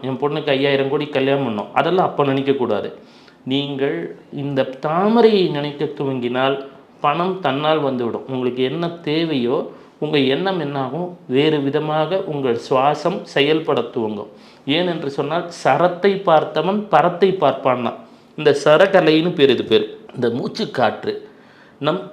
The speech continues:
கைகளுடன் விரலுடன் தொடர்புடையது. ஏன்னா நாடி நரம்பு, இது வெறும் நாடி நரம்பு இருக்கக்கூடிய விஷயங்கள். அப்போ நாம தினமும் பின்பற்ற வேண்டிய அடிப்படை முத்திரை இந்த தாமரை முத்திரை. சரி, இந்த தாமரை முத்திரையை என்னால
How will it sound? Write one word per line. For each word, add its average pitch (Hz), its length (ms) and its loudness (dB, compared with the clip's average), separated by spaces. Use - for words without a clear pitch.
கைகளுடன் 131 720 2
விரலுடன் 139 600 2
தொடர்புடையது. 127 560 2
ஏன்னா 196 180 -2
நாடி 202 320 2
நரம்பு, 165 300 0
இது 123 140 0
வெறும் 175 240 2
நாடி 175 260 0
நரம்பு 160 320 -4
இருக்கக்கூடிய 131 480 -4
விஷயங்கள். 135 580 -4
அப்போ 135 720 -2
நாம 123 320 -2
தினமும் 156 560 -4
பின்பற்ற 147 500 -2
வேண்டிய 139 380 0
அடிப்படை 202 640 4
முத்திரை 165 520 0
இந்த 180 440 -2
தாமரை 147 440 4
முத்திரை. - 360 -8
சரி, 156 380 -4
இந்த 139 140 -2
தாமரை 170 600 -4
முத்திரையை 131 720 -4
என்னால 113 520 -4